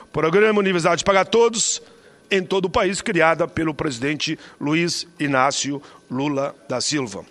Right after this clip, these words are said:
Outra ótima notícia dada por nossa presidenta é de que o aluno de baixa renda pode agora contar com o fundo garantidor, que permite a assinatura de contrato sem a necessidade de fiador.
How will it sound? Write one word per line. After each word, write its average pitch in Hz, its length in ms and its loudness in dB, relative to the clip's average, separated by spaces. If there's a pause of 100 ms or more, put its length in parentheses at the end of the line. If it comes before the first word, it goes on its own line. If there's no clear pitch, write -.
(400)
Outra 233 360 4
ótima 220 480 4
notícia 196 520 0
dada 175 260 2
por 175 180 -2
nossa 160 280 0
presidenta 208 720 0 (360)
é 185 140 4
de 170 140 -6
que 240 100 -2
o 240 100 6
aluno 254 280 2
de 240 100 0
baixa 202 320 2
renda 170 460 0
pode 190 260 0
agora 190 500 4
contar 185 720 2 (380)
com 220 180 0
o 202 60 0
fundo 277 420 0
garantidor, 196 800 2 (320)
que 170 100 -4
permite 202 540 0
a 196 60 4
assinatura 190 500 0
de 170 100 -2
contrato 214 680 0 (260)
sem 214 440 0
a 202 100 2
necessidade 151 960 -2
de 139 240 -4
fiador. 127 480 -4